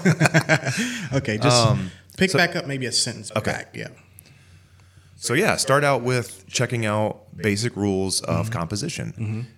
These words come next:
Speaker 2: photographic composition. They don't just apply to photography as well. They pl-, apply to any visual art if you're painting,
Speaker 1: Sure, yeah.
Speaker 2: drawing.
Speaker 1: Yeah.
Speaker 2: But the rule of thirds, framing, things like this, it's all available online.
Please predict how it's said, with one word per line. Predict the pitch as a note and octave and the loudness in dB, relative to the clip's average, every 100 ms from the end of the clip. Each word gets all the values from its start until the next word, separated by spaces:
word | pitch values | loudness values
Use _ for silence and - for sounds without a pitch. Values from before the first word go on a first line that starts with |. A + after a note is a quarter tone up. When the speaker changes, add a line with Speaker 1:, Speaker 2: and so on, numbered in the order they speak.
| _ - | _ -6
Speaker 2:
photographic | G2+ F#2+ G#2 F2+ G#2 | -4 2 2 2 -2
composition. | F2 E2 D#2+ C#2+ C2+ | -8 -6 -6 -6 0
They | C3+ | 2
don't | G#3 A3 - | 2 -2 0
just | C#3 E3 | 2 2
apply | C3+ A2+ F#2+ | 0 0 0
to | |
photography | F2 - G#2+ F#2 E2 | -2 -2 -2 -2 -6
as | D2 | -4
well. | F2 D2+ | -2 -2
They | D2 | -2
pl-, | D#2 F#2+ G#2+ - | -6 -6 -6 -6
apply | - F#2+ A#2 | -10 -4 -2
to | G2 E2 | -2 -4
any | G#2+ E2+ | -4 -4
visual | D#2+ C#2 C#2 C2 | -4 -6 -6 -4
art | F2 A#1+ | -4 -6
if | C#2 C2+ | -10 -10
you're | C2+ | -8
painting, | - E2+ F2 G#2 G2+ | -4 -4 -4 -4 -2
Speaker 1:
Sure, | G#2+ | -2
yeah. | A2+ | -2
Speaker 2:
drawing. | C2 C2+ A#2+ G#2 - | -2 -2 -2 -6 -10
Speaker 1:
Yeah. | G#2+ A#2 A2 - | -6 -6 -6 -4
Speaker 2:
But | G2 F#2 - - - _ _ _ _ | -2 -2 -2 -8 -14 _ _ _ _
the | G2 F#2+ F2+ E2 D#2 - _ _ - | -4 0 0 -2 -4 -10 _ _ -8
rule | G#2+ G#2 | -6 -4
of | |
thirds, | - F#2+ F2+ E2 | -4 -4 -4 -6
framing, | - G2 F2+ E2+ E2+ D#2+ - | -4 -2 0 -2 -4 -8 -8
things | F#2+ G#2 | -6 -4
like | G#2 | -4
this, | - D2 - | -6 -6 -6
it's | - | -4
all | F2+ A2+ | -2 0
available | G2 F2 D#2+ D#2 | -2 -2 -2 -4
online. | D2 C#2 C#2+ C#2+ | -4 -6 -6 -8